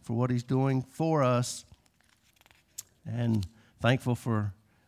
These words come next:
others in our lives. Pray for growth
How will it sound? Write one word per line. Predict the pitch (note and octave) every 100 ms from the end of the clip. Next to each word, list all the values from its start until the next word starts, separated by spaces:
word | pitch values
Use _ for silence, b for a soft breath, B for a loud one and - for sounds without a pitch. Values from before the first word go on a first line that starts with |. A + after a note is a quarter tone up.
| _
others | A#2 B2+ A#2 A2+
in | A#2
our | A2+ A2
lives. | A2 A#2 G#2 G2+ - - - - _ _ _ b b b b b b b b b b b b _ _ _ - - - _ - - - _ _
Pray | - D3+ D#3
for | D3+
growth | B2 C3+ C3+ D#3 B2+ F#2 - -